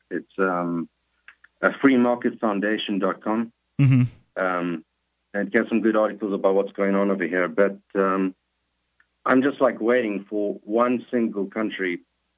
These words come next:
Speaker 1: I think Hong Kong is, maybe is gonna lose its number one spot in the next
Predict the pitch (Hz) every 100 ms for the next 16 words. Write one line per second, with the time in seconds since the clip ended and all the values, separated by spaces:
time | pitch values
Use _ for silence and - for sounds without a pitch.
0 | - 107 113 110 113 107 104 101 98 104
1 | - 110 104 98 98 98 98 101 98 90
2 | - - 98 92 90 87 - 101 87 87
3 | 90 92 -